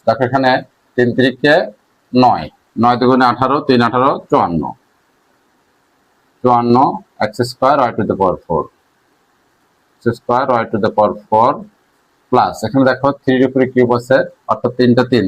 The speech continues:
তিন তিরিকে নয়, তিন নং সাতাশ, টোয়েন্টি সেভেন,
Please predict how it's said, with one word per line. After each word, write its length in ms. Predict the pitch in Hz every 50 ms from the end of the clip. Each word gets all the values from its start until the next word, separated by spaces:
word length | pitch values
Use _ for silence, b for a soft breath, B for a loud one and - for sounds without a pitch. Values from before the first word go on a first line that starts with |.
| 92
তিন 120 | - 127 113 113
তিরিকে 240 | 127 127 127 127 131 127
নয়, 140 | 131 127 123 -
তিন 120 | 123 117 120 120
নং 100 | 127 151 214 240 - - _ _ _ _ -
সাতাশ, 360 | 127 120 - 98 87 82 - - - - _ _ _ _ _ _ _ _ _ _ _ _ _ _ _ _ _ _ _
টোয়েন্টি 320 | - 117 117 120 107 117 117 - -
সেভেন, 320 | 117 110 107 120 131 147